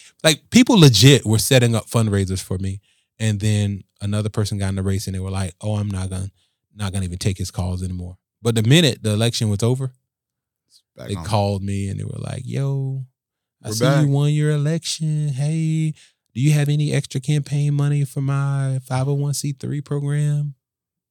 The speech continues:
Speaker 2: Before, <laughs> before we go, I'm gonna leave that one alone. What
Speaker 1: I probably shouldn't have said that.
Speaker 2: It don't
Speaker 1: It
Speaker 2: matter.
Speaker 1: is what it
Speaker 2: You're
Speaker 1: is.
Speaker 2: supposed to say it.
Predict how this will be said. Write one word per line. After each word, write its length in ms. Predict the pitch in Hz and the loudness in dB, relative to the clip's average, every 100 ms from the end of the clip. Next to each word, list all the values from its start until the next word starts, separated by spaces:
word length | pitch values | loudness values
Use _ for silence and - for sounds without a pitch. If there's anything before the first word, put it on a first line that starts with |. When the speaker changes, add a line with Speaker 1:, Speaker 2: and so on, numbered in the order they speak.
| _ _ _ _ 101 _ - - _ _ _ _ _ _ _ _ _ _ _ _ _ 123 | _ _ _ _ _ _ -20 -20 _ _ _ _ _ _ _ _ _ _ _ _ _ -4
Speaker 2:
Before, 440 | 135 135 180 185 - 339 - | -2 0 4 4 4 2 2
<laughs> 380 | - - _ - | -4 -20 _ -6
before 540 | 120 147 - 170 185 208 | -2 0 0 2 4 4
we 320 | 175 156 135 | 2 -2 -2
go, 600 | 101 113 120 95 82 80 - _ _ _ _ _ _ _ _ _ | 0 2 4 2 -4 -10 -18 _ _ _ _ _ _ _ _ _
I'm 140 | 113 | -2
gonna 160 | 117 104 | 0 2
leave 160 | 107 104 | 2 2
that 180 | 110 | 0
one 140 | 90 90 | -2 -4
alone. 460 | 87 95 90 85 - _ _ _ _ _ | -4 -4 -6 -10 -14 _ _ _ _ _
What 520 | _ 104 110 156 202 - - _ _ _ | _ -8 4 4 4 0 -18 _ _ _
Speaker 1:
I 60 | 110 | 0
probably 280 | 107 98 90 | 4 2 2
shouldn't 220 | - 87 | -2 -4
have 80 | 90 | -6
said 240 | - 92 | -6 -8
that. 220 | 95 104 - _ _ _ - _ | -10 -14 -16 _ _ _ -20 _
Speaker 2:
It 100 | - | -6
don't 100 | 110 | 0
Speaker 1:
It 60 | 107 | 2
Speaker 2:
matter. 120 | 101 | 2
Speaker 1:
is 160 | 98 95 | 2 0
what 160 | 95 | -2
it 100 | 90 | -2
Speaker 2:
You're 180 | 95 104 | -4 -8
Speaker 1:
is. 80 | 107 | -8
Speaker 2:
supposed 300 | - 90 87 | -8 -6 -6
to 80 | 85 | -8
say 100 | 71 | -12
it. 200 | - | -16